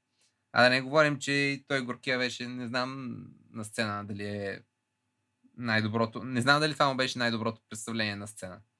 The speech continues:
Не знам дали последните пет пъти, които съм го видял на сцена, са били концептуално добри. Така ще ги нарека. Но дойдоха после момчетата, за които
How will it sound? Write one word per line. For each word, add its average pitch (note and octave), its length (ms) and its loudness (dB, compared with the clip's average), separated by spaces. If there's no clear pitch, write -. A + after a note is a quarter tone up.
Не G#2+ 100 -4
знам B2+ 200 6
дали C#3 240 4
последните D3 320 2
пет C#3+ 220 4
пъти, - 180 -6
които E3 180 -4
съм C#3 120 -4
го A#2+ 60 -6
видял A#2 240 2
на A2+ 80 -2
сцена, A2 240 -4
са A2 120 -8
били G#2+ 480 -4
концептуално A2 800 2
добри. G#2 400 -2
Така G#2 200 -6
ще G2+ 140 -10
ги F#2+ 60 -12
нарека. F#2+ 420 -14
Но A#3+ 440 8
дойдоха D#3 460 4
после F3+ 520 6
момчетата, D3+ 840 6
за A2 160 -8
които C#3 640 0